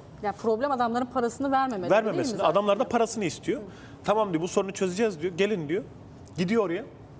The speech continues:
Speaker 2: Adamlar yemekte yerken birisi kamerayla görüntü alıyor. Diğeri de diyor ki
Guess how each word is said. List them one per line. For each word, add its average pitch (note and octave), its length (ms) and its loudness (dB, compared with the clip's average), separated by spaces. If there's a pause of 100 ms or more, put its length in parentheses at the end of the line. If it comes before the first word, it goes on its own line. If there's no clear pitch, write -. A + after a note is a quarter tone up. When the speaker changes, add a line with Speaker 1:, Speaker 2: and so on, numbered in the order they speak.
(640)
Speaker 2:
Adamlar F#3+ 340 2
yemekte F#3 360 0
yerken G#3 460 0
birisi G#3+ 240 0
kamerayla G#3+ 380 2
görüntü G#3 320 0
alıyor. A2 200 0 (960)
Diğeri F3+ 220 4
de G3+ 100 -2
diyor D4 120 0
ki C#3 260 -2